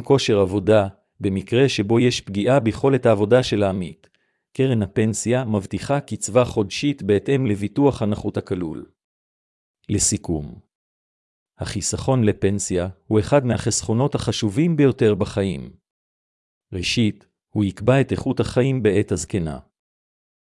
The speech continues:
שנית, הוא צפוי להצטבר למאות אלפי שקלים ולהיות מקור ההכנסה העיקרי שלנו.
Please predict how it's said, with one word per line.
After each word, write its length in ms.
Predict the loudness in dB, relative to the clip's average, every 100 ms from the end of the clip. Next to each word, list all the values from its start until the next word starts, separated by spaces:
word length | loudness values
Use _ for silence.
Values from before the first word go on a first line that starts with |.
| _
שנית, 560 | -10 -6 -2 -4 -6 _ _ _ _
הוא 60 | -4
צפוי 360 | -2 2 4
להצטבר 500 | 4 0 -2 2 4
למאות 460 | 4 2 2 0 0
אלפי 320 | -4 0 0
שקלים 460 | 0 -2 0 0 0
ולהיות 420 | 0 2 2 0
מקור 340 | -4 0 2 4
ההכנסה 500 | 2 -4 -2 0 0
העיקרי 420 | 0 0 0 0
שלנו. 500 | -4 -6 -6 -12